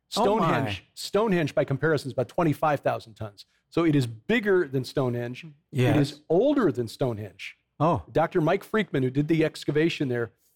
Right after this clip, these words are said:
Speaker 2: ran some tests on it, and he came up with a date of about thirty-seven hundred B C, which is about twelve hundred years older than the estimate for Stonehenge.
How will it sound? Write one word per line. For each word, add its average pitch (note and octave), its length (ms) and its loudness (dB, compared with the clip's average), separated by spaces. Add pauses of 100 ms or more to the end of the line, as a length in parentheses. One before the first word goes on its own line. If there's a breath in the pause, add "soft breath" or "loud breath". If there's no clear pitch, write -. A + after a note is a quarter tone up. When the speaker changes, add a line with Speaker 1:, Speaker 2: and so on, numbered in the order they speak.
(140)
Speaker 2:
ran D#3 200 2
some C#3 160 -4
tests - 360 -2
on C3+ 140 2
it, B2+ 160 -8
and C#3 360 -2
he D3 200 -4
came A#3+ 200 -4
up G#3 100 0
with D3+ 120 0
a C3+ 60 -4
date D3+ 240 0
of A#2 80 -8
about B2 260 -4
thirty-seven F3 640 0
hundred D3 400 -4
B C#3 160 -2
C, B2 480 -6 (720)
which D#3 220 0
is C#3 120 2
about C#3+ 220 0
twelve F#3 260 2
hundred E3 260 0
years D3+ 300 0
older E3 360 4
than C#3 120 0
the C#3+ 140 -4
estimate C3 320 -4
for B2+ 80 -4
Stonehenge. D#3+ 640 -2